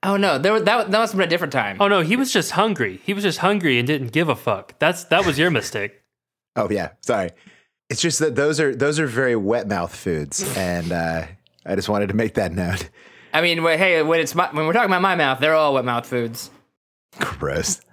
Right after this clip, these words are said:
Speaker 2: Yeah, 'cause you have saliva, really special.
Speaker 3: Wet mouth foods. <laughs>
Speaker 1: Wet mouth foods. It's like Cookie Crisp, but wet mouth foods. <laughs>
Speaker 3: Wet mouth, yeah.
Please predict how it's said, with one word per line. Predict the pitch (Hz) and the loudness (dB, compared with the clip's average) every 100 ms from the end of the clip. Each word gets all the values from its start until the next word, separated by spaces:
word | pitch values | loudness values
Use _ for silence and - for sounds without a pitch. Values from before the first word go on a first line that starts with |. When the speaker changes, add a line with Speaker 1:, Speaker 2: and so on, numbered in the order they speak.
| _ _ _ _ | _ _ _ _
Speaker 2:
Yeah, | 147 131 | -4 -2
'cause | 123 131 | -2 0
you | 143 | 2
have | 139 | 2
saliva, | 127 131 123 123 107 | 2 2 4 2 2
really | 95 120 123 | -2 0 0
special. | - 123 - 104 - _ _ _ _ _ _ - | 0 -2 -2 -4 -6 _ _ _ _ _ _ -4
Speaker 3:
Wet | 190 190 208 - | 0 0 -2 -4
mouth | 190 180 175 175 | -2 0 0 -2
foods. | - - 156 151 147 165 143 80 69 - - 659 - - - | -4 -4 -2 0 0 0 0 -2 -6 -4 -2 0 -2 -4 -16
<laughs> | _ _ _ _ - | _ _ _ _ -2
Speaker 1:
Wet | 160 180 214 349 440 440 | 2 4 4 4 4 2
mouth | 240 208 165 | 2 2 0
foods. | - 180 139 113 | 0 0 0 -2
It's | 156 170 | -4 -2
like | 151 | -2
Cookie | - 190 156 | 0 -4 -4
Crisp, | - 135 - | -4 -4 -2
but | 131 | -2
wet | 131 113 | -2 -2
mouth | 117 117 | -4 -8
foods. | - 123 - - | -8 -8 -8 -4
<laughs> | |
Speaker 3:
Wet | 117 120 117 165 523 554 523 302 | 0 2 2 2 2 0 0 0
mouth, | 151 147 131 120 | 0 0 0 0
yeah. | 156 | 0